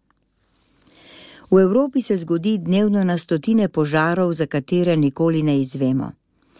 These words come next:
Za večino požarov, ki se zgodijo v naši domovini, prav tako ne, ker je to del življenja že od nekdaj.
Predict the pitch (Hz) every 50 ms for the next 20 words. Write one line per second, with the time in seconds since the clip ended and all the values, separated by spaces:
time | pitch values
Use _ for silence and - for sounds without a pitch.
0 | - - - - - - - 165 170 156 147 147 131 - 185 185 185 180 160 -
1 | 175 160 151 160 143 147 156 165 175 170 165 - 170 147 - - 143 135 139 -
2 | 147 139 143 170 180 170 151 143 143 139 123 131 139 - 165 151 151 147 139 139
3 | 135 135 151 180 185 185 185 170 147 - 160 156 147 139 135 - 135 - - 135
4 | 123 127 120 107 104 _ _ _ _ _ _ _ _ _ _ _ _ _ _ _
5 | - - 151 143 143 139 139 - 175 175 170 156 175 180 190 196 180 190 208 196
6 | 180 156 151 147 143 143 147 151 156 151 151 151 165 165 165 160 151 151 147 131
7 | 113 113 110 117 98 71